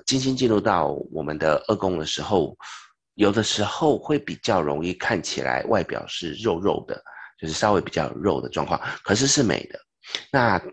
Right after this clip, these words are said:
金星进入到天秤或者是七宫的时候，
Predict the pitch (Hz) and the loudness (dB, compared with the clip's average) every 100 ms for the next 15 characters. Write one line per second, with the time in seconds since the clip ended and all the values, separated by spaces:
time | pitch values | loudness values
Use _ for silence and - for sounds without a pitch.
0 | - _ - 160 160 156 160 135 120 110 | -18 _ 4 6 6 4 4 4 4 2
1 | - 123 123 73 85 82 78 73 71 - | 2 -2 -2 -4 -4 -4 -4 -6 -4 0
2 | - 113 107 110 78 - 69 82 76 | 0 0 0 0 -2 -2 -2 0 -2